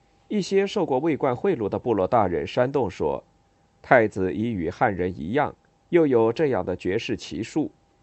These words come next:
如果继承皇位，一定会改变我们的生活习俗，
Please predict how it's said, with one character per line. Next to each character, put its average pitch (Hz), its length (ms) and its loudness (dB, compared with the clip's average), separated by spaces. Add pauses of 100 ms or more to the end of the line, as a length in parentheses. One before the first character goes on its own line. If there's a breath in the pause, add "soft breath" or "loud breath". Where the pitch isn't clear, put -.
(500 soft breath)
如 196 180 4
果 165 160 0
继 156 160 0
承 123 220 -6
皇 92 300 -2
位， 151 240 0 (100)
一 117 160 -2
定 120 320 0
会 107 160 -2
改 - 240 0
变 110 240 -2
我 101 160 0
们 85 100 -4
的 82 80 -2
生 117 220 -4
活 90 140 -2
习 90 240 -6
俗， 71 320 -8